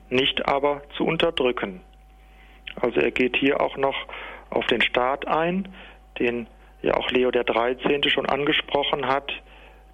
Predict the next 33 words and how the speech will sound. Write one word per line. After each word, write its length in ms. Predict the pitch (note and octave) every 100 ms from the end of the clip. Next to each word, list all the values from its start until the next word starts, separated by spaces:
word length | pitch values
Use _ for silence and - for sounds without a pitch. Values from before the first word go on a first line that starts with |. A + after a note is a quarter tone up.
| -
der 160 | B2+
im 140 | B2+ A#2+
Grunde 500 | A#2+ C3 C3+ C3+ B2+ - -
diesen 220 | C3+ C3+
Freiraum 680 | B2+ - D3 F#3 E3 B2 A#2
schaffen 460 | - C3 C3 D#3 D3+
muss 160 | D#3 E3 -
für 120 | C#3+
die 140 | B2+ B2
Familie 600 | C3+ B2 B2 C#3 C#3+ D3+
und 240 | C#3 C#3 -
für 100 | C#3+
die 140 | D3
Gesellschaft. 880 | D3+ D#3+ D3 B2+ - - F#2+ - - - - - - -
Er 140 | B2
darf 320 | - A#2+ B2 -
das 160 | - A2
Leben, 580 | A#2+ B2 C#3 D#3 F3 E3
die 120 | B2+
Freiheit 600 | - A#2+ B2+ C#3 C3+ - - -
der 120 | A#2
Gesellschaft, 720 | A2+ A2+ A#2 B2+ - C#3+ -
der 80 | B2
Familie 400 | - A#2 A#2+ A#2+
nicht 220 | B2 -
unterdrücken, 800 | - B2+ A#2 - C#3 D3+ E3+ E3+ - - - -
nicht 180 | F3+ -
einengen 640 | C3 C#3+ F#3+ D#3 D#3 E3
übergebührlich, 960 | - D3 D3 C#3+ C3+ C#3+ D3 D3 C3+ - - - -
sondern 220 | - C3 B2+
muss 180 | C3+
im 160 | D3+ C3+
Grunde 300 | B2 B2